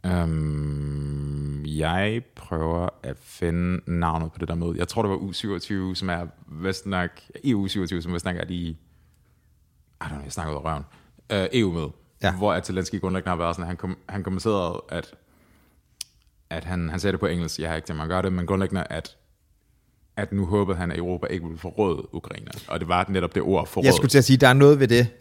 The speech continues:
Speaker 1: Øhm.
Speaker 2: Man kunne også, man kunne også have sagt glemme, ikke?
Speaker 1: Ja.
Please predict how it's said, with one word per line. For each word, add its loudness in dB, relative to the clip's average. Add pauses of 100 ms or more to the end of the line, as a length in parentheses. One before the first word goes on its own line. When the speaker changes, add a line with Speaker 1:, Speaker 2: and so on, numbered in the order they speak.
(140)
Speaker 1:
Øhm. 0
Speaker 2:
Man 4
kunne 10
også, 6 (920)
man 2
kunne 8
også 6
have 2
sagt -2
glemme, 2
ikke? 0 (380)
Speaker 1:
Ja. 4